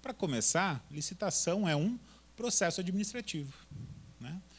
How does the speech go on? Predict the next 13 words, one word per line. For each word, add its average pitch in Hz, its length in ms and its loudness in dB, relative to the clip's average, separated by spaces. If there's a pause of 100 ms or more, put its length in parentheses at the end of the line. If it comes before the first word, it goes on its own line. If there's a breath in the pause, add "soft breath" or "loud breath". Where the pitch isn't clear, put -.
(420 loud breath)
Se - 240 4
é 240 40 4
um 240 120 2
processo 156 680 4
administrativo, 123 880 0
é 175 40 4
um 170 120 2
desencadeamento, 160 880 2
então, 170 260 -2
de 165 120 2
vários 156 480 4
atos 180 440 2
administrativos. 180 1200 -2